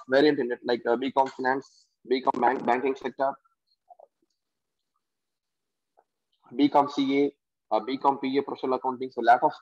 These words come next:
streams are there. See, if initially days, there is only one course which is called B com, Bachelor of Commerce. That is only one course will available. But in the modern days, they have differentiate B com into different streams. So people get specialized into stream which they want. Because once the corporate came into this, there are a lot of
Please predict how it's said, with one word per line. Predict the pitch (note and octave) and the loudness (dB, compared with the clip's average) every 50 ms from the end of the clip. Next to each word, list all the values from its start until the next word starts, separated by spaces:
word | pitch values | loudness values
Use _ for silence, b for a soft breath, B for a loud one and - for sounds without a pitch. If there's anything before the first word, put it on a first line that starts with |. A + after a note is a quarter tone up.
| _ _ _ | _ _ _
streams | - - - C#3+ C#3 C3+ - | -20 -6 -4 -2 -2 0 -2
are | A#2 G2+ F#2+ | -2 -2 -2
there. | G2 F#2 - _ _ _ _ _ _ _ _ _ | -4 -8 -8 _ _ _ _ _ _ _ _ _
See, | - E3+ D#3+ - | -2 0 2 2
if | G#3+ - - - | 2 0 -2 -2
initially | - D3 D#3 F3 - - G3+ F#3 F#3 | 0 0 2 0 2 2 2 2 4
days, | E3 D3+ E3+ F3+ E3+ - - _ - | 4 4 4 4 2 -2 -10 _ 2
there | C3+ C3 | 2 2
is | C#3 - | 4 2
only | C3+ C3+ D3 E3 | 0 0 2 2
one | D#3+ D3+ C#3 | 0 0 0
course | - D3 - - | 0 -2 -2 -2
which | C3+ C3+ - | -6 -8 -10
is | C3 - | -12 -4
called | - C#3 C3 A2+ | -2 0 0 0
B | A#2 A#2 - | -4 -4 -4
com, | G#2+ G2+ - _ _ | -4 -4 -4 _ _
Bachelor | - B2 B2 - C4 C4+ | 2 2 2 2 -2 -4
of | - - | -4 -4
Commerce. | G#2 F#2+ F#2 - - - | -8 -10 -10 -12 -12 -6
That | - A#2 B2 | -6 -6 -2
is | B2 | -2
only | B2 A#2+ B2+ C3+ C#3 | 0 0 0 2 2
one | C3 B2+ B2+ | 0 0 0
course | C3 C3 B2 B2+ | -2 -4 -2 0
will | A#2+ A#2 | 0 0
available. | G2+ A2+ G#2 G2 - - - _ _ _ _ _ _ _ | 0 0 -2 -2 -6 -14 -20 _ _ _ _ _ _ _
But | - B2 A#2+ | -4 -2 -2
in | B2+ B2+ | 0 -2
the | B2 | 0
modern | B2 B2 C3+ D3 D#3+ D#3 | 2 2 2 4 2 2
days, | D3+ E3 E3 D#3+ - - | 0 -2 -2 -4 -6 -2
they | B2+ C3 | 2 4
have | C3 C3 D3+ D#3 - - - - - - - _ _ _ - | 4 4 4 2 -2 -8 -18 -20 -20 -20 -20 _ _ _ -6
differentiate | B2+ C3+ - D#3+ D#3+ - - E3 - C3+ | -6 -4 -4 -6 -6 -6 -6 -8 -2 -2
B | C#3+ | -2
com | C#3+ - D3+ D3 C#3+ | 0 2 2 0 0
into | C3+ B2+ A#2+ | -2 -4 -6
different | B2 B2+ - D3 D#3 - | -8 -6 -4 -6 -6 -6
streams. | - _ - F3 E3 - - - | -8 _ -6 -6 -6 -8 -8 0
So | - D#3 D#3+ D3 - - | 2 2 2 2 0 0
people | D#3+ D#3+ D#3+ D#3+ D3 C#3 | 2 4 4 4 2 2
get | D3+ D3 | 0 -2
specialized | - - C3+ C3+ - - D3+ E3+ E3 - | -2 -4 -6 -6 -2 0 2 2 2 0
into | C#3+ C#3 D3+ F3+ - _ _ _ _ _ _ | -2 -2 -2 -2 -2 _ _ _ _ _ _
stream | - - - E3 F3 E3+ E3+ - | -20 -2 2 2 4 4 4 2
which | C#3+ - - - - | 0 -2 -2 -2 2
they | C#3+ D#3+ | 4 4
want. | D#3 C#3 C#3+ D3 D3 - - - - - - - - - _ _ _ _ _ _ _ _ _ _ _ | 6 6 4 2 2 -4 -10 -10 -10 -10 -10 -14 -20 -20 _ _ _ _ _ _ _ _ _ _ _
Because | - C#3+ E3+ E3 C#3+ | 0 2 2 4 4
once | C#3+ E3 E3+ F3 | 2 2 4 2
the | E3 | 0
corporate | - D3+ D#3+ E3 F3+ E3+ D3+ - | 2 4 4 4 2 0 -2 -2
came | - D3+ D3+ | -4 -2 -2
into | D3+ D3 - C3+ A#2+ | -2 -2 -2 0 0
this, | C3+ D#3 - _ - | 0 0 -2 _ 0
there | B2 B2+ | 2 2
are | B2+ A#2 | 2 4
a | |
lot | A2+ B2+ D3+ - - | 4 2 2 2 0
of | E3+ | -4